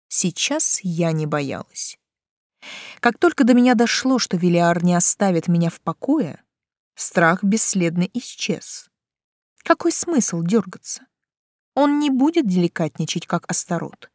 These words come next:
И при этом у него достаточно сил, чтобы перекрыть мне кислород по всем направлениям.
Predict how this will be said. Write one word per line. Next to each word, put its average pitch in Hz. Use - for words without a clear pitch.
И 208
при 196
этом 190
у 220
него 214
достаточно 185
сил, 190
чтобы 175
перекрыть 170
мне 185
кислород 170
по 196
всем 170
направлениям. 196